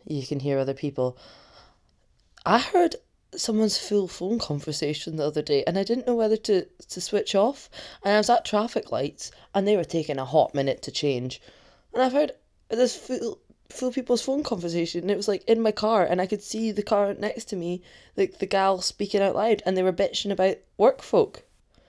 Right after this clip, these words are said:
It was absolutely mental. So I could only see, I could, well, I could only hear the side that was coming through the radio, so whoever's on the other side of the phone, but I could see the gal next to me, like, see, speaking out loud, and you can kind of piece it together. And yes,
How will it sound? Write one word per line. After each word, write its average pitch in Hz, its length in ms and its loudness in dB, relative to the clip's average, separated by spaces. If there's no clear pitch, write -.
It 214 60 4
was 226 160 2
absolutely - 440 0
mental. 220 220 2
So 196 180 0
I 214 140 4
could 247 160 -4
only 226 220 -2
see, 180 460 -6
I 208 100 4
could, 190 100 2
well, 175 120 8
I 170 60 6
could 202 100 2
only 233 200 4
hear 151 520 2
the 151 580 4
side 160 300 2
that - 80 -2
was 147 100 -6
coming 147 300 -2
through 143 220 -4
the 135 40 -4
radio, 135 240 0
so - 140 -6
whoever's 147 240 -4
on 147 100 -4
the 139 60 -4
other 147 120 -4
side 143 140 -2
of 139 60 -4
the 139 40 -12
phone, 135 280 -4
but 180 100 -2
I - 20 0
could 185 100 -2
see 208 300 -4
the 196 100 -6
gal 165 420 2
next - 380 2
to 185 60 -4
me, 147 240 -2
like, 165 180 -4
see, - 760 -6
speaking 202 340 -6
out 185 120 0
loud, 185 200 2
and 131 120 -4
you 123 60 -8
can 135 100 -12
kind 131 160 -6
of 127 80 -8
piece 147 160 -4
it - 80 -10
together. 135 340 -2
And 214 100 0
yes, 214 360 4